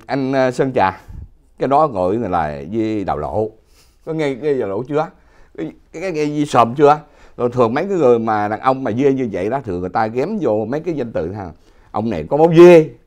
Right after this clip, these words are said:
hoặc là dê gái, dê đào lộ, dê sòm, dê lộ liễu.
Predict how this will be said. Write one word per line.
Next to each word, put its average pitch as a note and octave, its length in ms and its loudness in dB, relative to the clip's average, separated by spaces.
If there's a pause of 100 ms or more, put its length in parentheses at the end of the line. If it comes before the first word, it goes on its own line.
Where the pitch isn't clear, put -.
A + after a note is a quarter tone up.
(440)
hoặc F2+ 140 -6
là F2 140 -6
dê B2+ 200 0
gái, A3+ 480 -6 (380)
dê C#3+ 120 2
đào A2+ 160 2
lộ, B2+ 540 4 (220)
dê B2 180 -2
sòm, A#2+ 520 6 (260)
dê D3+ 160 2
lộ A#2 200 4
liễu. C3 340 6